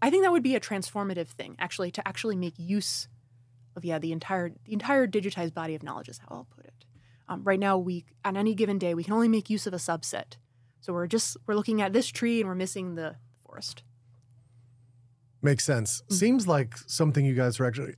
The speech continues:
Speaker 2: actively working towards a Generate, though.
Speaker 1: Tee.
Speaker 2: So you're kind of,
Speaker 1: <laughs>
Speaker 2: you're kind of, you're kind of creating the thing that you really want to exist in the first place, which
Speaker 1: Yes.
Speaker 2: is amazing.
Speaker 1: Yes.
Speaker 2: Awesome.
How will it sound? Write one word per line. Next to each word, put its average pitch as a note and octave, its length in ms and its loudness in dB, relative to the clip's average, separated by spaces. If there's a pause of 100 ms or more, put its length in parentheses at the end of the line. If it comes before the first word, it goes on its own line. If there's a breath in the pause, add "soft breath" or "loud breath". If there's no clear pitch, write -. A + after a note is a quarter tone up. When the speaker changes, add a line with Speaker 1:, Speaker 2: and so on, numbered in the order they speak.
Speaker 2:
actively A#2+ 420 0
working A2+ 360 0
towards A#2 280 -2
a A2 40 -2
Generate, B2 540 0
though. - 100 -8
Speaker 1:
Tee. D#4+ 120 4
Speaker 2:
So A#2+ 340 2 (240 loud breath)
you're - 160 6
kind D#3+ 180 6
of, B2+ 160 0 (160 loud breath)
Speaker 1:
<laughs> - 140 -20
Speaker 2:
you're C#3+ 120 4
kind D#3 220 4
of, C3 240 2 (140)
you're C3+ 120 0
kind A#2+ 140 2
of A#2 200 0
creating C#3+ 440 6
the C3 80 4
thing C3+ 220 2
that C3+ 100 2
you B2 100 2
really B2 200 2
want A#2 260 2
to G#2 140 -6
exist G#2 340 -4
in A2 60 -4
the G2 80 -8
first C#3 260 -2
place, G2+ 220 -8
which F#3+ 100 0
Speaker 1:
Yes. D3+ 120 4
Speaker 2:
is C3 100 2
amazing. C3 500 0
Speaker 1:
Yes. - 420 -6 (560 soft breath)
Speaker 2:
Awesome. F#2 420 -8